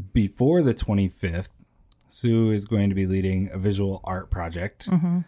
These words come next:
Speaker 1: Um, if you're listening to it afterwards, well, that's okay. We're still talking about creativity. Um, I don't know if you have an idea of what you're doing for the visual art project yet.
Speaker 2: Mm-hmm.
Speaker 1: Do you know?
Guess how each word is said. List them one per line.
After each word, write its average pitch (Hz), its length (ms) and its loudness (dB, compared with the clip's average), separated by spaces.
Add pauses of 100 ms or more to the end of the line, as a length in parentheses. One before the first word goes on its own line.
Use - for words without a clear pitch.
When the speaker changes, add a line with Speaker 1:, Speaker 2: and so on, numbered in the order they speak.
(320)
Speaker 1:
Um, 95 500 0
if 104 120 -4
you're 110 100 4
listening 117 280 4
to 110 80 4
it 107 60 2
afterwards, 113 560 2
well, 107 100 0
that's 113 200 0
okay. 98 300 0
We're 92 100 -4
still 90 280 -4
talking 90 260 -2
about 85 140 -8
creativity. 90 760 -2 (420)
Um, 95 320 0 (240)
I 107 80 6
don't 143 140 8
know 131 80 8
if 107 80 0
you 110 160 4
have 107 380 2
an 104 100 0
idea 98 440 4
of 95 160 0
what 98 160 -4
you're 90 120 -6
doing 104 300 2
for - 120 -4
the 92 100 -4
visual 92 340 0
art 98 280 -4
project 87 380 -8
yet. 85 260 -6 (180)
Speaker 2:
Mm-hmm. 175 240 2 (360)
Speaker 1:
Do 110 80 2
you 107 140 4
know? 101 260 2